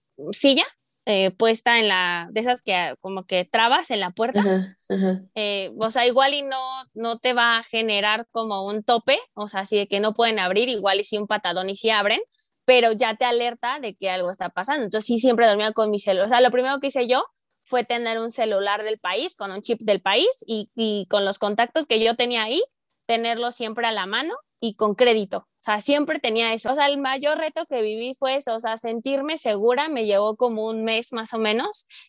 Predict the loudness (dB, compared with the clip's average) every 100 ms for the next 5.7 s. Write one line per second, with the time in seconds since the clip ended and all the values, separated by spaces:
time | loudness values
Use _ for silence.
0 | 2 6 6 4 4 6 6 4 2 0
1 | 0 0 -2 2 2 4 4 2 2 0
2 | 0 0 0 -2 -2 -2 -2 -4 -6 -6
3 | -6 -6 -8 -10 -4 0 2 2 -2 -4
4 | -4 -4 0 4 4 4 2 -2 -2 -2
5 | 0 2 2 2 0 -2